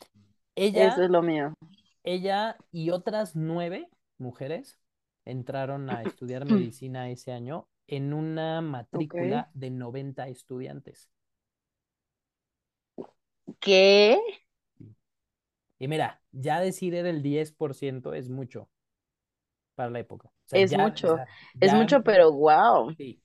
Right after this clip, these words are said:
Speaker 1: o sea, ya, digo, ya habían existido, este, y, o sea,
Speaker 2: Diez por ciento.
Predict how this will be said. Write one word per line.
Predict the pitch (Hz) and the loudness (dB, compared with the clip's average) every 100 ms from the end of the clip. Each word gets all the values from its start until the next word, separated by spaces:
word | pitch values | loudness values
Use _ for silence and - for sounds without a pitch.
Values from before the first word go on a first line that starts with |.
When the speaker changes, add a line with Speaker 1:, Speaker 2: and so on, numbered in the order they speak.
| _ | _
Speaker 1:
o | 117 | -14
sea, | 123 | -10
ya, | 123 143 147 156 156 | -6 -4 -2 -2 -2
digo, | 143 131 | -4 -6
ya | 127 147 | -2 0
habían | 160 175 175 | 0 0 -2
existido, | 165 - 135 - 143 151 147 147 _ _ | -4 -8 -10 -6 -4 -2 -4 -8 _ _
este, | 135 127 123 - 120 110 147 | -8 -6 -8 -8 -8 -8 -2
y, | 190 185 | 2 2
o | 190 | 0
sea, | |
Speaker 2:
Diez | 240 | -4
por | 247 233 | -2 -2
ciento. | 220 185 185 147 151 | 0 -2 -2 -8 -12